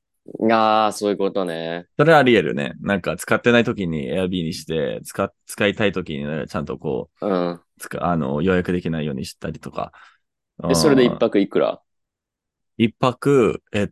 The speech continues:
Speaker 2: と、えーっと、十五万なのかな？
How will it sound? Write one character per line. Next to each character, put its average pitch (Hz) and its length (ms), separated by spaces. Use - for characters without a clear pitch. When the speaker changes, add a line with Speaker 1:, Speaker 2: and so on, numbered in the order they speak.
Speaker 2:
と、 87 460
え 95 680
ー - 40
っ - 100
と、 82 400
十 117 840
五 101 520
万 98 400
な 92 100
の 85 100
か 62 120
な？ 82 260